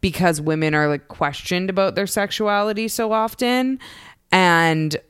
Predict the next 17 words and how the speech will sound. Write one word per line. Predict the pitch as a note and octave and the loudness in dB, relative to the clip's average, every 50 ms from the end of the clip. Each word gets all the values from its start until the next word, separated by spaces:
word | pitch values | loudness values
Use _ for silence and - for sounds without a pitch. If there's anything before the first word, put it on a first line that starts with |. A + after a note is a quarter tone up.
| - - - | -12 -6 0
pressured | - F3+ E3 D3+ - - E3+ D#3+ D3+ | 2 2 2 2 2 0 0 0 0
to | - E3 | -2 -2
conform | - F3 E3 D3 - - D#3 D3+ C#3+ C#3+ D3+ D#3+ D#3 | -2 -2 -2 -2 -2 -2 0 0 0 0 0 -2 0
to | E3+ | 0
heteronormativity. | E3 D#3+ D#3 D3+ D3+ D3+ D3 D3+ D3+ - - D#3+ D#3 D3+ D3 D3+ C#3+ - - D3 C3+ D3+ E3+ F#3 G#3+ A#3 B3 C4 C4 - - - - - - _ _ _ _ _ _ _ _ - | 2 2 2 2 2 0 0 -2 -4 -6 -6 -6 -4 -4 -4 -6 -6 -6 -6 -4 0 0 0 2 2 2 0 0 -2 -6 -10 -20 -20 -20 -20 _ _ _ _ _ _ _ _ 0
And | D#3+ F#3+ F#3 F#3 F3+ F3 F3 E3+ E3+ E3 D3+ - - _ _ _ | 2 4 4 4 4 4 4 2 0 -2 -4 -6 -10 _ _ _
it's | - F3+ - - - - | -2 -2 -2 -4 -8 -12
hard | - - - - F3 E3+ E3 E3+ F3 E3+ E3+ E3+ E3 - - - - | -14 -8 -2 0 2 2 2 2 0 -2 -2 -4 -8 -10 -12 -8 -6
to | - - F3+ E3+ E3 D#3+ D#3+ D#3 D#3 D#3 D#3 D#3 D#3 D#3 D3+ D3+ D3+ D3+ - - _ _ _ _ - - - - - D#3+ | -4 0 0 2 2 2 2 2 2 2 2 2 2 2 2 0 -2 -2 -6 -14 _ _ _ _ -20 -20 -18 -16 -14 -6
differentiate | D3 - F3+ - - E3+ E3 E3 D#3+ D#3 D#3+ D#3 - - E3+ E3 E3 E3 E3 E3 - - - - - _ _ _ _ _ _ _ _ _ _ - | -2 -2 -2 -2 -2 -2 0 0 0 0 -2 -4 -4 -2 0 0 0 0 0 -2 -6 -8 -16 -20 -20 _ _ _ _ _ _ _ _ _ _ -16
what | E3+ E3 D#3+ D#3+ F3 F3 E3 - - | -14 -12 -6 -2 0 0 0 0 -2
you're | F3 F3 F3 F3 | -2 -2 -2 -4
doing | E3+ C#3+ - E3 D#3+ D#3 D#3+ D#3+ D#3+ D#3+ D#3+ D#3+ | -4 -6 -4 -4 -2 -2 0 -2 -2 -2 -4 -6
because | D3+ D#3 - - - - - D#3 D3+ D3+ D3+ D3+ D3+ D3+ D3 D3 C#3+ - - _ | -8 -10 -12 -14 -14 -12 -8 -6 -4 -2 -2 -2 -2 -2 -2 -4 -6 -6 -6 _
it's | E3 D3+ - - - | -10 -10 -10 -12 -12
just | - E3+ D3+ - - | -12 -12 -12 -12 -14
you. | D#3 D3+ D3+ D3+ D3 C#3+ B2+ C3+ F3+ B3 E4 | -14 -12 -10 -8 -8 -6 -6 -8 -8 -8 -10